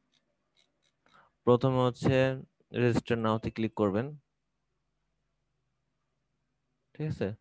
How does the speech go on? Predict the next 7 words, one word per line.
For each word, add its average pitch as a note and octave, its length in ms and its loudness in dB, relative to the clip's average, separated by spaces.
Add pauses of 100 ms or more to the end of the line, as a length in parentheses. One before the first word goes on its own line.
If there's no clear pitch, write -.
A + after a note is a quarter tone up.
(1160)
click B2 200 -4
করার B2+ 220 2
পরে C3+ 260 -2
আমার B2+ 240 -2
অবশ্য B2+ 280 -2 (380)
একটা A2 360 -2
করা G#2+ 260 4